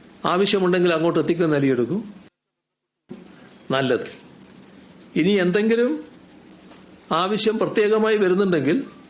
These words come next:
ദുരന്ത നിവാരണ അതോറിറ്റി അറിയിക്കുന്ന മുറക്ക് ചെയ്യുന്നതായിരിക്കും നന്നാവുക. അപ്പോ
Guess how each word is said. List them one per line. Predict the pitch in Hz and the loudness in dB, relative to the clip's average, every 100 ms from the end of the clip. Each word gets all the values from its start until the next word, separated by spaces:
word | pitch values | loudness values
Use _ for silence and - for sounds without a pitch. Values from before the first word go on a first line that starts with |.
| - 165 | -10 0
ദുരന്ത | 170 190 | 0 2
നിവാരണ | 202 185 180 180 | 2 2 0 0
അതോറിറ്റി | 160 156 156 156 156 - - - | 0 2 0 0 -2 -2 -10 -10
അറിയിക്കുന്ന | 170 156 196 202 208 | -2 0 0 0 0
മുറക്ക് | 202 175 170 180 | 2 0 0 0
ചെയ്യുന്നതായിരിക്കും | 160 160 151 147 139 143 | 2 2 2 0 0 0
നന്നാവുക. | 127 113 107 98 139 - - - - - - - - - - - - - 180 | -2 -2 -4 -4 -10 -20 -20 -20 -20 -20 -20 -20 -20 -20 -20 -20 -20 -10 -6
അപ്പോ | 147 | 0